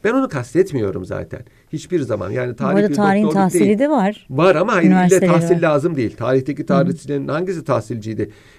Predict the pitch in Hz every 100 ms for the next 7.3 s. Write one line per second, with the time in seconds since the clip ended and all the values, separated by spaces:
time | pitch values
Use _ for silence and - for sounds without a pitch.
0 | - 135 147 175 156 135 135 135 _ _
1 | - 123 123 - 123 123 120 117 139 131
2 | 123 120 127 120 120 123 135 127 - -
3 | 127 - 127 120 120 113 117 165 196 160
4 | 139 117 110 104 101 98 98 110 170 180
5 | _ _ _ _ _ - 127 117 117 147
6 | 123 185 226 220 139 135 147 135 104 175
7 | 156 185